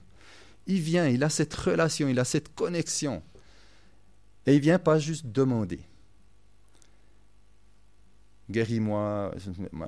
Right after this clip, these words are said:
Il le dit aussi, <laughs> mais il, il, il, il éponge son cœur devant Dieu. « Mais Seigneur, ça dure trop.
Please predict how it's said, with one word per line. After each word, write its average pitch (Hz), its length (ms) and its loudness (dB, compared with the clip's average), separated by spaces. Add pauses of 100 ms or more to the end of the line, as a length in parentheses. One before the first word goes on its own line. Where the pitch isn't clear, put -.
(300)
Il 135 140 -2
le 220 120 4
dit 269 140 2
aussi, 226 340 -2 (300)
<laughs> - 580 -14
mais 175 340 -2 (240)
il, 165 120 -2
il, 160 320 -6 (100)
il, 151 360 0
il 147 120 2
éponge 277 500 2
son 135 200 -4
cœur 170 300 -2
devant 107 280 -2
Dieu. « 254 260 -4 (440)
Mais 139 80 -6
Seigneur, 254 380 -2
ça 147 140 2
dure 156 240 -2
trop. - 420 2